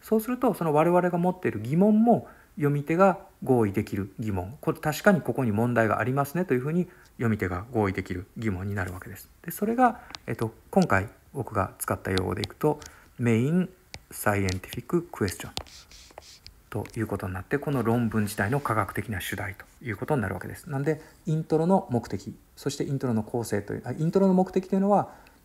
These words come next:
えー、もう一回復習しますね。イントロの目的というのは、えー、読者を、読み手を書き手と同じメインサイエンティフィッククエスチョンに連れていくことです。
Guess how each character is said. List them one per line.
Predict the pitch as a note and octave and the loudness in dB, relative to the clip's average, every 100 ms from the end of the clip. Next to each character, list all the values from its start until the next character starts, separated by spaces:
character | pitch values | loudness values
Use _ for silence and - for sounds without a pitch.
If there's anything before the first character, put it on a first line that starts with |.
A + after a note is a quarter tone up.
| - | -8
え | A#2 G2+ | -6 -6
ー、 | - | 0
も | D#3+ | 2
う | |
一 | E3+ | 2
回 | D3 | 0
復 | - | -4
習 | - | -6
し | A2 | -4
ま | |
す | F#2 | -4
ね。 | G#2+ - | -8 -6
イ | D#3 | -4
ン | D#3+ | 0
ト | D#3+ | 2
ロ | D#3 | 2
の | C#3+ | 0
目 | C#3+ | -2
的 | - C3+ | -2 -2
と | - | 0
い | B2 | 0
う | |
の | A#2+ | 2
は、 | D#3+ D#3+ - - - _ - | 4 2 0 -20 -20 _ -10
え | G#2 F#2+ | -8 -6
ー、 | A2 | 0
読 | D3+ F#3+ | 2 2
者 | - G2+ G2 | -2 0 2
を、 | G2+ F#2 - _ - | 2 0 -8 _ -12
読 | - C3+ | 0 2
み | D#3+ | 2
手 | E3+ F#3+ | 4 6
を | D3+ B2 - - _ - | 6 4 0 -20 _ -6
書 | B2+ | -6
き | - | -2
手 | C#3+ | 0
と | A2+ G2 | 0 -2
同 | B2+ E3 | 0 2
じ | F3 G3+ G3 - _ _ - | 2 0 -2 -10 _ _ -2
メ | B2+ | 2
イ | A#2+ | 2
ン | A2 | 2
サ | - | 2
イ | G#2 | 0
エ | |
ン | G2 | 0
テ | F#2+ | -4
ィ | |
フ | - | -6
ィ | |
ッ | |
ク | - | -2
ク | |
エ | F#2 | -2
ス | |
チ | - | 0
ョ | C#3 | 0
ン | |
に | F3 | 0
連 | - A#2 | 0 -2
れ | G#2 | 0
て | F#2+ | -2
い | |
く | F2+ | -6
こ | - | -8
と | - | -10
で | G2 | -14
す。 | - | -16